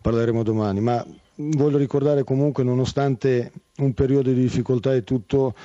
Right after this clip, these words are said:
a rispetto di l'anno scorso abbiamo sette punti in più, abbiamo quarto attacco in Serie A, abbiamo Belotti come secondo capocannoniere, e nonostante abbiamo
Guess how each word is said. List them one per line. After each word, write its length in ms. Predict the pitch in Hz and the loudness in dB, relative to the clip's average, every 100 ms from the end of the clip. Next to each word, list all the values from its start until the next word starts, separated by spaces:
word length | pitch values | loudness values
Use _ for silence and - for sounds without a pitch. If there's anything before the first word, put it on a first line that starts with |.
| - - - - - - | -20 -20 -18 -20 -20 -6
a 60 | - | -2
rispetto 460 | 139 135 160 151 139 | 0 0 0 0 0
di 100 | 139 | 2
l'anno 240 | 143 143 | 2 0
scorso 380 | - 156 151 143 | 0 0 0 0
abbiamo 240 | 135 135 | 0 0
sette 260 | - 139 127 | -2 -2 -2
punti 300 | 139 127 135 | -2 -2 0
in 80 | 127 | 0
più, 320 | 156 165 160 | 2 4 4
abbiamo 320 | 123 127 123 | 2 0 0
quarto 320 | - 131 - | -2 -4 -2
attacco 400 | 127 143 143 - | -2 0 -2 -2
in 80 | 139 | -4
Serie 400 | - 143 143 147 | 0 0 2 2
A, 60 | 135 | 2
abbiamo 600 | 127 123 123 120 120 117 | 0 0 0 0 0 0
Belotti 400 | 120 127 131 117 | 0 0 0 -2
come 200 | 123 120 | -2 -2
secondo 360 | 123 127 123 | -2 -2 -2
capocannoniere, 1160 | 120 120 110 120 120 123 135 147 139 123 107 113 | -2 -2 -2 -2 0 0 2 2 2 0 -2 -2
e 40 | 110 | -2
nonostante 520 | 120 123 - 127 117 | -2 -2 -2 -4 -2
abbiamo 300 | 113 113 | -4 -2